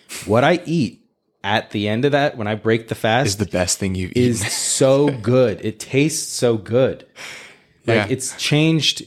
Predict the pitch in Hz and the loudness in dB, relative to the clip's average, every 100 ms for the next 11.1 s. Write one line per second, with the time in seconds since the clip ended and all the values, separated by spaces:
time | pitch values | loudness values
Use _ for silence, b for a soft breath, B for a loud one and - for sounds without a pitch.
0 | - 131 - 139 143 151 165 165 151 185 | -14 -14 -10 0 0 2 2 2 2 2
1 | 147 95 107 110 107 131 - - - - | 0 -2 -2 -2 -2 -2 -2 -2 -4 -10
2 | _ _ - 120 - 107 95 87 - 104 | _ _ -2 -2 2 2 2 0 0 0
3 | - 92 90 98 92 90 85 - 101 80 | -2 -2 0 0 0 -4 -6 -6 -6 -4
4 | 80 - 82 - 90 85 87 87 85 82 | -4 -6 -4 -2 -2 0 0 0 -4 -6
5 | 85 85 87 - 82 85 92 104 82 151 | -4 -4 -4 -4 -4 -4 -4 -4 -2 -2
6 | 170 170 147 90 - - 120 113 110 95 | 0 2 2 2 0 0 0 0 0 -4
7 | - 131 135 110 110 160 165 151 143 117 | -10 0 2 2 0 -2 -4 -4 -2 0
8 | 110 120 127 107 - 117 107 95 87 92 | 2 0 0 -2 0 0 2 2 0 2
9 | 107 92 78 92 92 104 98 87 104 104 | 2 0 -2 -2 0 0 -2 0 0 0
10 | 104 92 - 101 98 - 101 95 90 90 | 0 -4 -2 0 -2 0 -2 0 -2 -4
11 | 101 | -8